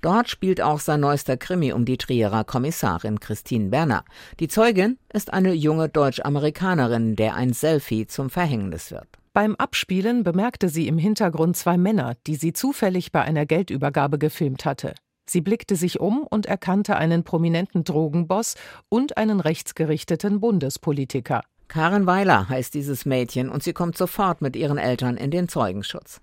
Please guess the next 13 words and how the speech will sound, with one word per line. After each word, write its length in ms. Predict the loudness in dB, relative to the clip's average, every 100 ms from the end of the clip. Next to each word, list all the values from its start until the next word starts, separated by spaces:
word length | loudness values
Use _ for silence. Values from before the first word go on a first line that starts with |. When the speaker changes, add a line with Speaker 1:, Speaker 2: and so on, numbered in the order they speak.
| -8
Speaker 1:
Erst 360 | -4 -2 -4
in 120 | -2
den 160 | 0 2
U 120 | 2
S 160 | 2 0
A, 240 | 0 2
wo 100 | 2
die 120 | 0
Familie 440 | 0 0 0 2 4
lebt, 420 | 4 2 -2 -2
dann 220 | -2 -2
in 180 | -2 0
Deutschland, 500 | 2 2 0 -2 -2